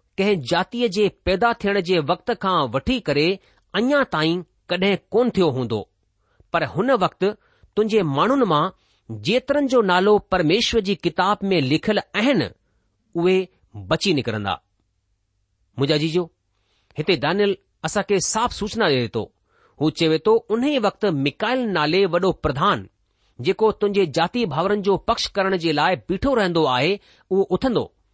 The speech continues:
تڏهن اهڙي مصيبت جو وقت هوندو، جهڙو ڪنهن جاتيءَ جي پيدا ٿيڻ جي وقت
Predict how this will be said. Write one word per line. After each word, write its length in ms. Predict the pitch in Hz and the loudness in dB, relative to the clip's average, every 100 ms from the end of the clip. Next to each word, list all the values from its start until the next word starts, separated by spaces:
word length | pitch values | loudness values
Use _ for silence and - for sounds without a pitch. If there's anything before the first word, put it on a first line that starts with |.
| _ _ _ - | _ _ _ -2
تڏهن 180 | 214 220 - | 0 0 -2
اهڙي 280 | 208 277 240 - _ _ | 0 0 -2 -4 _ _
مصيبت 540 | 123 185 277 247 254 | -4 -2 0 -2 -2
جو 200 | 220 196 | 0 2
وقت 220 | 143 190 240 | 2 0 2
هوندو، 400 | 175 147 180 214 _ _ _ _ _ _ | 2 2 0 -2 _ _ _ _ _ _
جهڙو 460 | 104 143 254 226 233 | -2 0 4 4 2
ڪنهن 320 | 233 202 175 | 2 -2 0
جاتيءَ 400 | 131 160 - 247 | 0 -2 -2 -4
جي 180 | 214 208 | 0 0
پيدا 420 | - 170 196 233 | 0 -4 -2 -2
ٿيڻ 240 | 214 208 196 | -2 -2 0
جي 180 | 185 | 0
وقت 300 | 135 180 - | 0 -2 -4